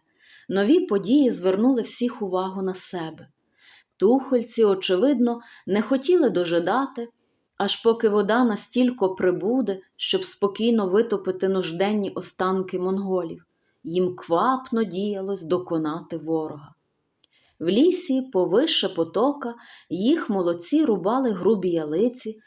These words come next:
заострювали їх з обох кінців, мов палі, прив'язували до обрубаних із гілля пнів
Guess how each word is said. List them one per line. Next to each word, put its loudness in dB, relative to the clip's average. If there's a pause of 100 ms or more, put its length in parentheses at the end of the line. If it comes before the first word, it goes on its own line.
(220)
заострювали 2
їх -4
з -6
обох -2
кінців, -4
мов 2
палі, -4 (400)
прив'язували 0 (300)
до 4
обрубаних 0
із -4
гілля -2
пнів -2